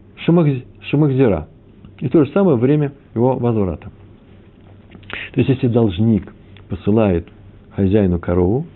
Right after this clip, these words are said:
долг мой кончился, даже нет, кончился, не кончился, об этом не написано, посылает её хозяину по своей инициативе, то пока корова не вошла в, на территорию хозяйского, э, двора, э, он всё ещё продолжает что? Отвечать за эту скотину.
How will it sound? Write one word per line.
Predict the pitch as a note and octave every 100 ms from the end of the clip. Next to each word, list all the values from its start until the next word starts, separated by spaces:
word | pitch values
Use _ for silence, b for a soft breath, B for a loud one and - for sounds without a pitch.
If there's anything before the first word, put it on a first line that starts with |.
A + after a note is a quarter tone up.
| -
долг | G#2+ G#2
мой | G2
кончился, | - - G2 B2+ - D3 B B -
даже | D3
нет, | E3 A#2 -
кончился, | - D#3+ D3+ B2+
не | C#3
кончился, | C3 C#3 A#2+ A2 G#2+ - - -
об | - A2+
этом | G#2+
не | G#2
написано, | G#2 C3+ C3 - B B -
посылает | - A#2 C3 A2
её |
хозяину | F#2+ G2+ G#2+ G2 E2+ B B
по | D3
своей | C3+ C#3 C3+
инициативе, | A#2+ G2+ F2+ F#2+ G#2 F3+ B B B -
то | A2
пока | A#2+ A2+ D#3 C#3+ G2+
корова | - A2+ B2 G#2
не | F#2+
вошла | F#2 F#2 B2+ G#2+
в, | E2+ E2+
на | F2+ G2+
территорию | F#2 G2+ G2+ G#2 F#2 F2
хозяйского, | G#2 G#2+ F#2+ - G#2+ B B B B -
э, | A2 G#2+
двора, | G#2+ C#3 G3+ A3 B B B
э, | G#2+ G#2 G#2
он | C3 B2
всё | C#3+
ещё | C#3
продолжает | B2+ G#2 G#2 G2 C3 B2
что? | - - G3+ -
Отвечать | A2 G2 B2+ G#2+
за | G#2
эту | G2+
скотину. | - F2+ G#2 E2